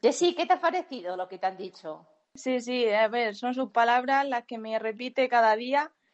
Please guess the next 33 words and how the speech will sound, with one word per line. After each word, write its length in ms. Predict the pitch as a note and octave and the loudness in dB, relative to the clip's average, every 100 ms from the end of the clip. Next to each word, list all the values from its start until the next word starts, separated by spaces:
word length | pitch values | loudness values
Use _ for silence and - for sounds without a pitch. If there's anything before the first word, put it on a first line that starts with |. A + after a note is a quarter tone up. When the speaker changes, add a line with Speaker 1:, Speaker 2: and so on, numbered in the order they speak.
| - - _ _ | -20 -20 _ _
Speaker 2:
que 500 | - A#3 A#3 A#3 A3+ A#3+ | -2 0 2 2 0 0
él 100 | C4 | 0
me 120 | B3+ | 4
va 100 | A#3+ | 4
a 20 | |
apoyar 580 | A#3 A3 A#3+ C4 D#4 D4+ | 4 4 6 6 4 -4
y 100 | A#3 | -16
sobre 300 | G#3+ A3+ A3 | -10 -6 -6
todo 360 | G#3 A3+ B3 B3 | -4 -4 -2 0
también 800 | B3 A#3+ B3 B3+ B3+ B3 A3+ A3 | -2 -2 -6 -6 -8 -10 -10 -6
dice 400 | B3 B3+ C#4 C#4 | -6 0 0 2
que 400 | B3+ A3+ G#3+ G#3+ - _ _ | 0 0 0 -4 -8 _ _
teniendo 420 | - A#3 C4 D4 D4+ | 0 2 2 2 2
mis 200 | C#4+ - | 0 2
tres, 220 | C#4 C4+ - | 2 2 0
mm, 260 | C4 B3+ B3+ | 0 0 -2
pilares 420 | B3 B3+ B3+ A#3+ | 4 8 8 6
fundamentales 800 | A#3+ A#3+ A#3+ A#3 A3+ A#3 B3 B3 | 0 0 4 4 2 4 6 4
como 320 | A#3+ A#3 A3+ A3 | 0 -2 0 -2
el 160 | G#3 | -2
que, 280 | G#3+ A3+ G#3 - A3 - - | -4 -4 -4 -8 -10 -6 -6
el 160 | A#3+ | -2
que 140 | A#3+ A#3 | -2 -2
dice, 380 | C4 - D4+ E4 _ _ - | -4 -2 -2 -4 _ _ -6
que 120 | A3 | 0
son 240 | B3+ C4 | 2 2
mis 180 | B3+ A#3+ | 0 0
padres 420 | - B3 B3 A#3+ | 8 8 8 2
y 180 | A3+ A#3+ | 2 2
él, 240 | C4+ D#4 E4+ _ _ _ _ | 4 2 -4 _ _ _ _
pues 600 | A#3 A#3 A3 G#3+ G#3 G3 - _ _ _ - | -2 0 0 -2 -4 -6 -12 _ _ _ -6
es 180 | B3 | -4
que 500 | C4 C#4 C#4 C#4 C#4 | 0 2 4 2 0